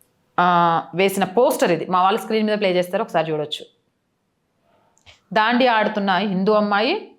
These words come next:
వెనుక శాంతాక్లాజ్ అనో ఏమో అంటారు ఈయనని. క్రిస్టియన్స్‌కి సంబంధించి క్రిస్మస్ రోజు ఈయన వచ్చి మనకి ఏవుంటే కోరికలు అవి తీసిస్తాడని ఈయనకి చాలా పాపులారిటీ ఇచ్చేస్తారు.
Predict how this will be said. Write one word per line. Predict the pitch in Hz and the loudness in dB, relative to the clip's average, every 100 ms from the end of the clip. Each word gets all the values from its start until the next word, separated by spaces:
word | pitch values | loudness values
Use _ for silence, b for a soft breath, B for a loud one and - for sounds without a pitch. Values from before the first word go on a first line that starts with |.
| _ _ _ _ | _ _ _ _
వెనుక | 220 240 247 359 302 349 | -2 0 0 2 2 0
శాంతాక్లాజ్ | - 214 233 269 240 220 | -2 -2 -2 -2 0 -2
అనో | 220 | -4
ఏమో | 233 202 | -6 -6
అంటారు | 180 190 | -6 -6
ఈయనని. | 170 147 - _ _ _ _ _ | -8 -10 -16 _ _ _ _ _
క్రిస్టియన్స్‌కి | - 226 - 240 220 208 | -8 -6 -2 -2 -2 -6
సంబంధించి | 180 180 175 185 | -6 -6 -8 -12
క్రిస్మస్ | - 226 233 233 | -12 -10 -6 -6
రోజు | 214 202 208 190 - B B B 233 | -4 -4 -2 -4 -6 B B B -6
ఈయన | 233 | -2
వచ్చి | 226 226 226 220 220 - - | -2 -2 -2 -2 -4 -12 -6
మనకి | 214 226 | -4 0
ఏవుంటే | 214 226 226 233 | 0 2 0 -2
కోరికలు | 226 214 214 208 | -2 -4 -2 -2
అవి | 190 | -2
తీసిస్తాడని | 208 208 220 202 190 185 196 - _ _ _ _ _ _ _ 214 | -6 -8 -6 -6 -6 -8 -12 -18 _ _ _ _ _ _ _ -6
ఈయనకి | 220 220 | -6 -2
చాలా | 220 | -2
పాపులారిటీ | 214 214 214 226 208 208 | 0 0 0 -2 -2 -8
ఇచ్చేస్తారు. | - 160 - - | -8 -12 -12 -18